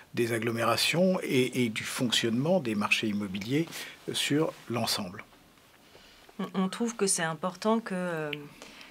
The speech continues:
Speaker 2: quand on se loge dans une ville, on ait le choix. On ait le choix de son quartier, on puisse avoir envie de, de le quitter et de, et de découvrir un autre. Euh, et on pense aussi que quand, euh,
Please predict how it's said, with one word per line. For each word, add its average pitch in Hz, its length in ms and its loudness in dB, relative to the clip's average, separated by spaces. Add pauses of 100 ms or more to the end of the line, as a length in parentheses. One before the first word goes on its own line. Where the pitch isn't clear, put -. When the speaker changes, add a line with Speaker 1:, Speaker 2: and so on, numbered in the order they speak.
(200)
Speaker 2:
quand 160 220 -6
on 151 580 -4
se - 220 -4
loge 185 340 4
dans 175 100 -4
une 165 220 -6
ville, 214 260 0
on 196 120 2
ait 165 100 -2
le 165 60 -6
choix. - 320 -4 (180)
On 160 140 -6
ait 143 40 -2
le 139 60 -4
choix 185 200 2
de 185 60 -2
son 175 120 -8
quartier, 214 580 0 (360)
on 175 120 -2
puisse 180 300 -2
avoir 165 320 4
envie 170 280 -2
de, 151 600 -2
de 151 160 -6
le 156 100 -6
quitter 185 720 0
et 156 60 0
de, 147 340 2
et 147 80 0
de 151 120 -4
découvrir 160 560 -6
un 156 100 -2
autre. 226 440 2 (420)
Euh, 160 160 4 (260)
et 196 100 2
on 180 80 0
pense 196 300 0
aussi 220 320 -2
que 226 120 0
quand, 196 340 4
euh, 160 140 2